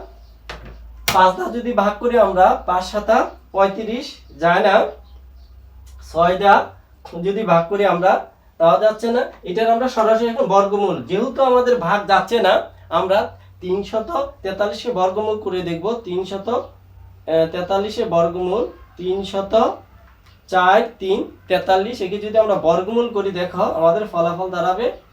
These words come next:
কত? আহ, স-, আহ, সেভেন রুট ওভার সেভেন, এটা সরাসরি যায় না। তাহলে আমরা দেখব এটা কত দিয়া যায়। যদি আমরা, আহ, চারশো তেতাল্লিশকে সাত দা ভাগ করি,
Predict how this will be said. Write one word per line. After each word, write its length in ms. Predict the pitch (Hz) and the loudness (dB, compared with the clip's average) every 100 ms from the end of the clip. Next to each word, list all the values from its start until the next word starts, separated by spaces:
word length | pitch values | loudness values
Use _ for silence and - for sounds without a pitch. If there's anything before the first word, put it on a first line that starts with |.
| _ | _
কত? 400 | 170 170 208 - - - _ _ - | -10 0 0 0 -8 -20 _ _ -4
আহ, 680 | 156 160 160 160 160 156 151 - _ _ | 4 6 8 6 6 4 0 -10 _ _
স-, 120 | - | -16
আহ, 400 | 160 143 143 135 - - | -10 -6 -6 -6 -12 -2
সেভেন 260 | 196 208 | 0 2
রুট 180 | 226 233 | 0 0
ওভার 140 | 240 240 | -2 -2
সেভেন, 260 | 220 226 | -2 -2
এটা 140 | 214 208 | -2 -4
সরাসরি 480 | 196 196 196 220 | -2 0 0 -2
যায় 300 | 220 - 180 | -4 0 0
না। 240 | 185 - - _ _ _ _ _ - _ _ _ _ _ _ _ _ _ - | 0 0 -2 _ _ _ _ _ -20 _ _ _ _ _ _ _ _ _ -2
তাহলে 260 | 175 190 208 | 0 0 0
আমরা 240 | 208 202 | -2 -2
দেখব 260 | 185 185 170 220 | -4 -4 -2 -2
এটা 320 | - 170 190 | -2 -4 -6
কত 160 | 185 185 | -4 -4
দিয়া 260 | 196 202 180 | -2 0 2
যায়। 240 | 165 175 - - _ - | 2 2 -2 -12 _ -16
যদি 200 | 165 185 | -10 0
আমরা, 280 | 196 190 156 | 0 4 4
আহ, 1200 | - - - _ _ - 143 151 151 151 143 147 | 2 -2 -18 _ _ -12 -8 -4 -2 -2 -4 -4
চারশো 340 | 175 175 196 208 | -2 -2 -2 -4
তেতাল্লিশকে 840 | 185 180 190 196 190 - 170 240 - _ | -4 -2 -2 -4 -8 -8 -6 -6 -10 _
সাত 380 | - - 185 254 | -20 -4 0 4
দা 140 | 220 220 | 6 6
ভাগ 280 | 175 170 | 6 0
করি, 360 | 170 175 233 - | -2 -4 -6 -8